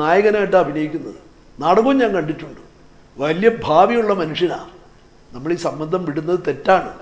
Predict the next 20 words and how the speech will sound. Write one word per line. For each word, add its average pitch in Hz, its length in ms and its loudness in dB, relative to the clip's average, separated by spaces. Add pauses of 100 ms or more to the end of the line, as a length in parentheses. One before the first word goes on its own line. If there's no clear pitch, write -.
(640)
"ഓഹോ, 147 200 2 (140)
അപ്പം - 220 -12
നിൻ്റെ 165 240 2
അഭിപ്രായം 196 440 4
അങ്ങനെയാണല്ലേ? 143 460 -4 (280)
പിന്നെ - 240 -14
മറ്റൊന്നും 226 360 6
ആലോചിക്കാനില്ല, 226 600 4 (480)
അവരെ 208 220 8
വിളിച്ചോളൂ, 220 400 2 (960)
വാക്ക് 208 280 6
പറഞ്ഞോളൂ." 226 360 2 (840)
എന്തായാലും 185 500 8
അച്ഛനെ 180 320 0 (560)
കൂട്ടരെയും 170 380 4
വിളിപ്പിച്ചു, 165 400 -2 (580)
കാര്യങ്ങളൊക്കെ 175 560 4
സംസാരിച്ചു. 165 500 -4 (100)
കല്യാണം 180 380 2
ഉറപ്പിച്ചപ്പോ 151 480 -2